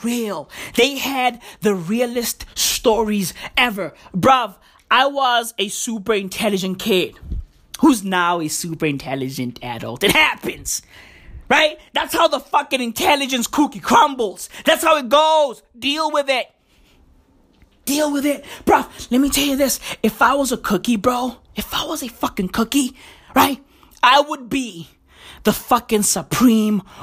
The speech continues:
Oreo cookie. Bruv, did y'all see that supreme Oreo? Bruv, yo, fam, yo, let me tell you this. Let me tell you this, bruv. When I saw that,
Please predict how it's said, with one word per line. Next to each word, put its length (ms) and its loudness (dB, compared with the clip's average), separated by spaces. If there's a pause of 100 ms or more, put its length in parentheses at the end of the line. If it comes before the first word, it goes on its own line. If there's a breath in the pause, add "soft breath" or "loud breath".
(140 loud breath)
Oreo 460 4
cookie. 380 -8
Bruv, 380 0
did 260 -2
y'all 220 4
see 540 -2 (840 soft breath)
that 280 2
supreme 1160 0
Oreo? 640 2 (380 loud breath)
Bruv, 260 -2 (100)
yo, 460 2 (260)
fam, 560 0 (480)
yo, 380 -2
let 140 -6
me 80 -6
tell 180 0
you 60 2
this. 180 -8 (560 soft breath)
Let 100 2
me 80 2
tell 160 0
you 60 0
this, 200 -6
bruv. 240 -2 (120)
When 160 6
I 140 4
saw 300 2
that, 260 -4